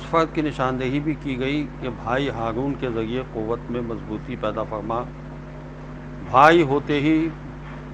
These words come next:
خوش پناہ ہیں۔ تو یہ اللہ تبارک و تعالیٰ نے ایک اصول بتا دیا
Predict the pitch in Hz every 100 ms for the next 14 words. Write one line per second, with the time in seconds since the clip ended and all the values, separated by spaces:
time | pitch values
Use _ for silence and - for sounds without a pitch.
0 | - - - - - - - 117 - 120
1 | 127 131 117 110 - - - - - -
2 | - - - - - - - - - -
3 | - - - - - - - 151 156 160
4 | 156 175 190 190 - - - - - -
5 | - - - - - - - - - -
6 | 143 160 175 165 147 143 135 127 127 139
7 | 156 156 147 143 143 135 120 147 135 131
8 | - - - - - - - - - -
9 | - - - - - - - - - -
10 | 120 - 202 220 151 131 110 107 110 135